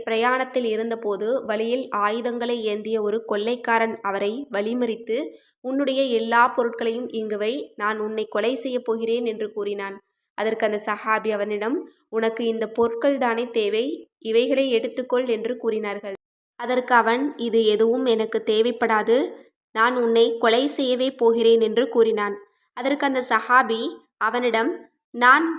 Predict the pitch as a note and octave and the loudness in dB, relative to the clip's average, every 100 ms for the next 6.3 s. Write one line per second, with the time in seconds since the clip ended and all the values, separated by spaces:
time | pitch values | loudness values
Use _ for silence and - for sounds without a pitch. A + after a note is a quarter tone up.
0 | - C4 C4 D#4 F4 E4 C4 C4 A#3 A3+ | -4 0 2 2 2 2 2 2 0 0
1 | A#3 C4 B3+ G#3 B3+ A#3+ C4 C#4 A3+ G#3 | 0 4 4 4 4 2 2 -2 0 0
2 | G#3+ G#3 G#3 G#3 C4+ A3+ A3 G3+ G#3 G3+ | -2 -2 -2 -2 -2 -2 -2 -4 -4 -6
3 | G3+ - G#3 G#3 G#3 G#3 G3+ A#3+ E4 - | -8 -10 -8 -6 0 0 0 -4 -6 -14
4 | _ - G#3+ A#3 C4 C4 C4 A3+ A#3 B3 | _ -4 0 2 2 0 2 4 4 4
5 | A#3 A3+ A3+ A3+ A#3 A3+ A3+ A#3+ A#3+ A3+ | 4 4 4 2 2 2 2 2 2 2
6 | G#3 G#3+ | 0 -2